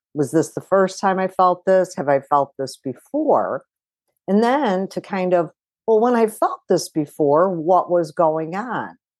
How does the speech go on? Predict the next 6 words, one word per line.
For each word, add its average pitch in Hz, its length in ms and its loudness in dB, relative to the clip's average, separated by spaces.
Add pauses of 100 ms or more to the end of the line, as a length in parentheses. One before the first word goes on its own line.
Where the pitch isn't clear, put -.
(300)
What 143 340 2
was 147 180 0
I 147 160 2
feeling?" 214 540 -4 (400)
And 240 180 2
sometimes, 220 800 -2